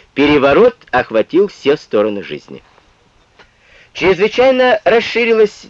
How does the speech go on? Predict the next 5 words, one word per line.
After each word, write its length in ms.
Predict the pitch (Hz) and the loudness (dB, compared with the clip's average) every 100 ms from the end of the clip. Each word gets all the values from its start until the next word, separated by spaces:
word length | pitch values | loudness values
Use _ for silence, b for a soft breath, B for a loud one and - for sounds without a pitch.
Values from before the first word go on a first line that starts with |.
| - | -4
территория, 640 | 196 196 - 170 117 104 | -2 -2 2 2 4 0
населённая 720 | 104 - 98 143 139 131 117 | -2 -4 0 0 0 -2 -4
греками. 580 | 87 98 87 - 71 65 _ _ _ b b b b | -6 -6 -6 -8 -12 -14 _ _ _ b b b b
Расширение 640 | 127 151 170 180 196 165 | -4 -2 0 2 2 2
торговли 720 | 135 143 113 95 131 127 139 | 2 0 0 2 2 0 -4